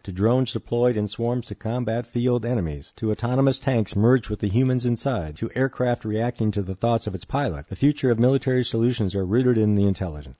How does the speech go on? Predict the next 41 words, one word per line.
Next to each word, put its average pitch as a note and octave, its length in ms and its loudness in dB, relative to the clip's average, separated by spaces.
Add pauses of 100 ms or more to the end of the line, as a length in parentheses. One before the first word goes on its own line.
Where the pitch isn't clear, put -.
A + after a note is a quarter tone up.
The G2+ 80 -6
rise B2 320 2
of A#2+ 80 -2
military B2 500 0
intelligence G#2+ 600 -2
multipliers F2+ 680 -4
is F2+ 160 -6
linked A2 240 0
to F#2 80 -6
decades G#2 460 -2
of F#2 80 -4
incremental G#2 560 -2
advancement G2+ 580 -4
in F#2+ 120 -8
commercial G2 400 -2
segments, F2 520 -4
and G#2+ 120 0
now B2 180 4
applied A#2+ 400 0
as G2 140 0
building C#3 340 2
blocks D#2+ 380 -10
to - 120 -12
orchestrated G2 720 -2
military F2+ 580 -6
innovations. E2 640 -10 (100)
The G2 100 -6
use B2 240 2
of G#2+ 100 -2
hardened A#2 300 0
intelligence A2+ 540 0
building A2+ 380 0
blocks G#2+ 340 -4
coupled G#2+ 320 -6
with G#2 180 -2
advances G#2 540 -2
in G2 80 0
robotics G2+ 680 -2
and G2+ 140 -6
computing G#2 460 -2
power D#2 320 -12